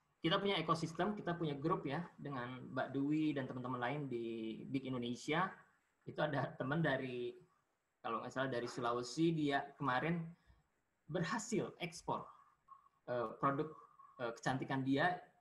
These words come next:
walaupun hanya satu box kecil itu sekitar, mungkin nggak nyampe dua kilo ya, hanya beberapa, enam piece kalau nggak salah. Tapi itu dia udah dikategorikan ekspor. Cuman kayaknya kurang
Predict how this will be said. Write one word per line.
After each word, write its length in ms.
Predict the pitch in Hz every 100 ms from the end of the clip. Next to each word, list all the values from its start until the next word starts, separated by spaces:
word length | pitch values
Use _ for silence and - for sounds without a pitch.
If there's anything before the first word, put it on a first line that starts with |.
| _ _ _ _ -
walaupun 400 | 131 131 135 170
hanya 240 | 160 160 147
satu 880 | 139 135 - _ 147 139 135 135 - - 147
box 240 | 135 135
kecil 400 | - - - 170
itu 160 | 160 160
sekitar, 560 | - - 120 120 - - _ _ _ -
mungkin 160 | 156 240
nggak 140 | 185 160
nyampe 140 | 139 123 - _ _ _ -
dua 160 | 135 139 151
kilo 320 | 160 127 107
ya, 140 | 110 - _ - _ _ _ -
hanya 400 | 151 156 143 139
beberapa, 720 | 139 135 135 120 - - - - -
enam 240 | 147 147 -
piece 160 | 165 -
kalau 240 | 110 104
nggak 80 | -
salah. 240 | 104 107
Tapi 400 | 139 - 190 196 - - 139
itu 480 | - 185 180 - 131
dia 240 | 139 156 160
udah 240 | 143 135
dikategorikan 880 | 135 131 - 135 135 135 135 135 143 - -
ekspor. 480 | - - 110 101 - _ _ _ _ _ _ _
Cuman 320 | - 131 160 160
kayaknya 260 | 135 156 - _ -
kurang 320 | 131 110